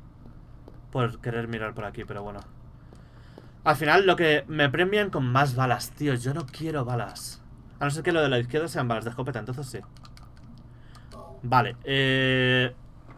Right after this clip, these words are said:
no me gusta haber tradeado vid-, vida por balas de pistola y balas de escopeta. Ahora sí que tengo más de doscientas. Pero son balas de escopeta, está bien, supongo.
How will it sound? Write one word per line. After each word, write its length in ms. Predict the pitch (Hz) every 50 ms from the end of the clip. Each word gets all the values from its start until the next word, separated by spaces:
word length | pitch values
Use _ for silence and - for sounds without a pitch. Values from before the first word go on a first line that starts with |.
| - - - - -
no 240 | 143 147 147 160 185
me 100 | 202 202
gusta 240 | 190 190 180 185 190
haber 160 | 165 160 151
tradeado 540 | 143 165 160 147 135 127 127 127 127 123 117
vid-, 240 | 127 131 127 127 -
vida 300 | - 143 143 139 131 123
por 160 | 123 127 120 117
balas 380 | 127 135 127 123 120 117 117
de 280 | 123 120 117 117 113 113 -
pistola 300 | 120 120 - 135 120 117
y 20 |
balas 180 | 120 120 117 -
de 80 | 113
escopeta. 560 | - - - 110 - 117 120 151 165 185 - - -
Ahora 120 | 135 127
sí 120 | 127 151
que 80 | 127 123
tengo 160 | 123 120 120
más 160 | 117 117 113
de 60 | 113 110
doscientas. 500 | 101 110 123 127 139 175 185 - - - - - - - - - - - - - - - - - - - - - - - - - - - - - - - -
Pero 1000 | - 143 135 135 131 123 120 117 110 110 110 110 107 107 104 104 104 104 98
son 400 | - - - - - - 131 117
balas 160 | 120 120 117 113
de 60 | 113
escopeta, 380 | - - 117 117 120 117 123
está 300 | 117 - - - 113 101
bien, 240 | 98 104 104 101 -
supongo. 400 | - 127 120 110 104 98 98 95